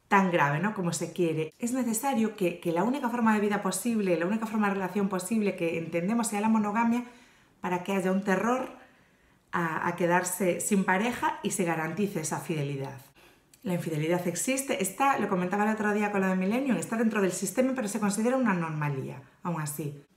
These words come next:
Y ella dice que en todo caso esos pactos, esos pactos de fidelidad deberían, deberían pactarse dentro de la pareja. Debería ser todos los bordes de la relación que consideramos que está aceptable y lo que no, que es lo que queda fuera de ese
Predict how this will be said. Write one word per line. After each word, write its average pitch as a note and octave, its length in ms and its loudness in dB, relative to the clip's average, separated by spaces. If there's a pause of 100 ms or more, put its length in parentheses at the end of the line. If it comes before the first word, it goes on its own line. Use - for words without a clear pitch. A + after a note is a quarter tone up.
Y F#3+ 80 2
ella G3 120 6
dice A3 160 2
que F#3+ 60 0
en F3 60 2
todo G3+ 180 2
caso B3+ 220 0
esos F#3+ 300 -2
pactos, B3 520 -2
esos F3+ 220 -4
pactos G#3 240 -2
de G3 80 0
fidelidad G3 540 0
deberían, G3+ 680 2 (420)
deberían G3 360 2
pactarse G3+ 420 0
dentro G3+ 300 2
de F3+ 60 4
la E3 100 0
pareja. D3 720 -6
Debería E3+ 260 0
ser F3+ 340 -2 (520)
todos B3 240 2
los F#3+ 220 4
bordes A3 280 2
de G3 80 2
la E3+ 120 2
relación E3+ 480 0
que G#3+ 100 -4
consideramos F#3+ 480 0
que - 80 -8
está E3+ 160 -4
aceptable F3 640 -2 (380)
y - 120 0
lo F#3 120 4
que E3+ 120 0
no, A3+ 160 2
que A#3 60 -4
es F#3 60 -2
lo F3 80 -2
que F3 100 -8
queda F#3+ 180 0
fuera G3 240 0
de G3 60 0
ese F#3+ 280 -2